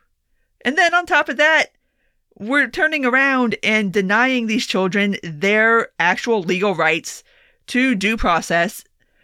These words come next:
to go through the immigration system. We're just turning them around and putting them right on a plane and taking them back to God knows where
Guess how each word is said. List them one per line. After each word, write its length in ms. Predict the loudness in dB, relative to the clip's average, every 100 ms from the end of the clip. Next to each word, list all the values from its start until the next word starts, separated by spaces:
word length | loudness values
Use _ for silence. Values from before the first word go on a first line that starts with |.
| _ _ -18 -16 -10
to 360 | -2 0 0
go 260 | 2 2 0
through 360 | -4 -4 -2
the 180 | -2 -2
immigration 540 | 0 0 0 -2 -2 -4
system. 460 | -4 -4 -4 -4
We're 100 | -4
just 240 | -2 -2 -2
turning 280 | 0 0 0
them 120 | 0
around 300 | 2 2 2
and 80 | -2
putting 140 | -2
them 120 | 0
right 160 | 0 0
on 140 | 0
a 40 | -2
plane 280 | 0 0
and 100 | 0
taking 240 | 0 -2 0
them 80 | 0
back 180 | 0
to 80 | 0
God 220 | -2 0
knows 200 | 0 -2
where 360 | 0 2 2 -2